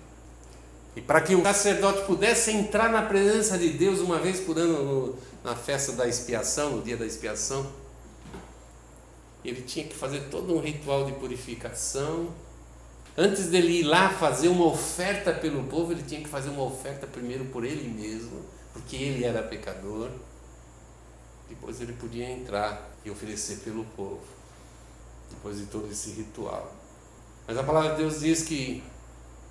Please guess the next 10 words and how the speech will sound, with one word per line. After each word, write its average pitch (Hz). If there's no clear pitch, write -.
através 135
de 120
Cristo, 131
né, 113
nós 143
entramos 143
no 175
Santíssimo 220
Lugar, 156
porque 127